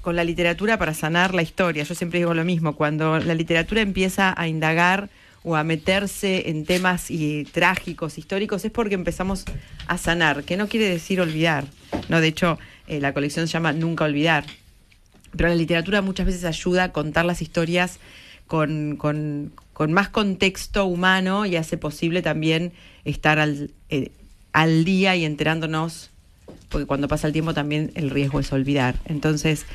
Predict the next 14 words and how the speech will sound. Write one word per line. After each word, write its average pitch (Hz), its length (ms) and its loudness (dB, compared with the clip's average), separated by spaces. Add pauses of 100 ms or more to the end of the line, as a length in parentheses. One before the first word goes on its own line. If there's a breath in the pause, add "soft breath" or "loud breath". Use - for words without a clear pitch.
(220 loud breath)
esta 185 200 4
colección 175 340 2
que 175 80 -4
está 170 120 -2
sacando 175 300 0
La 165 100 2
Nación 160 300 0
con 175 160 0
Planeta 165 320 0
me 165 120 0
parece 160 480 0
deliciosa. 160 840 0
Ya - 160 -4
salieron 175 540 0